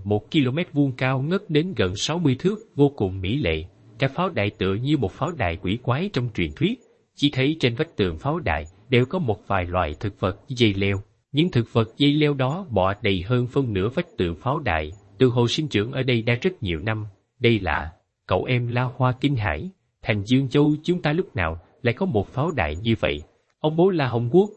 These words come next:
cũng hơi kinh ngạc, pháo đài cao như vậy thì lúc kiến tạo khẳng định phải bị phát hiện chứ đúng, hơn nữa chung quanh còn có dây leo bò quanh tường, khẳng định đã sinh trưởng rất lâu. La Hoa gật đầu lia lịa.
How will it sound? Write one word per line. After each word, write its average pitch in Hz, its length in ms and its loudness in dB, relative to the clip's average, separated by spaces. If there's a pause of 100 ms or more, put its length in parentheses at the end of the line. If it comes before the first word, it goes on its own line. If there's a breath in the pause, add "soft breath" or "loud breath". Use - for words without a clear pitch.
(180 loud breath)
cũng 123 180 0
hơi 127 220 2
kinh 127 280 0
ngạc, 92 260 -2
pháo 135 220 -2
đài 80 200 -4
cao 104 300 -4
như 113 220 0
vậy 78 260 -2 (560)
thì 117 180 4
lúc 180 200 4
kiến 185 260 0
tạo 104 180 2
khẳng 123 320 -6
định 98 220 -2
phải 127 180 -2
bị 98 160 0
phát 160 240 -4
hiện 82 220 -2
chứ 139 180 -4
đúng, 160 200 2 (300)
hơn 113 200 2
nữa 92 260 0
chung 131 200 0
quanh 123 220 2
còn 90 200 -4
có 131 180 0
dây 123 140 4
leo 104 320 0
bò 78 220 -2
quanh 104 260 -2
tường, 80 240 -2 (520)
khẳng 143 240 -2
định 113 200 0
đã 135 100 0
sinh 151 240 0
trưởng 90 280 0
rất - 260 -4
lâu. 127 180 2
La 120 80 2
Hoa 127 360 0
gật - 260 -2
đầu 90 120 0
lia 107 200 2
lịa. 73 300 -2